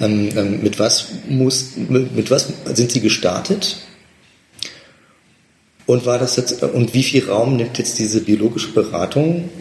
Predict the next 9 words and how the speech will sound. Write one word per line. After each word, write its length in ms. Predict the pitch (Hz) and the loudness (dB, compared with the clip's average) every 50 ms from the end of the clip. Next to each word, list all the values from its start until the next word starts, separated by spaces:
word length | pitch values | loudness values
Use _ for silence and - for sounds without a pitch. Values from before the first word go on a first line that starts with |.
| - - - - - - - _ _ - | -16 -16 -18 -20 -20 -20 -20 _ _ -10
für 180 | - - 135 | -4 0 0
Sie 200 | 120 120 120 123 | 0 2 0 0
ein? 540 | - - 98 98 101 101 101 98 98 92 90 - | 0 0 0 0 0 0 -2 -2 -4 -4 -4 -4
Ähm, 420 | 92 95 98 95 95 92 95 95 - - - | -2 -2 0 0 -2 -2 -4 -6 -8 -10 -12
weil 420 | - - - 98 98 98 98 95 | -6 0 2 2 4 4 2 2
Sie 80 | 95 98 | 2 2
ja 80 | 98 | 2
irgendwo 320 | - - 98 - - - - | 2 2 0 0 2 2 2
schon 540 | - - 143 143 143 143 143 - 143 - | 2 2 2 2 4 2 2 0 -2 -6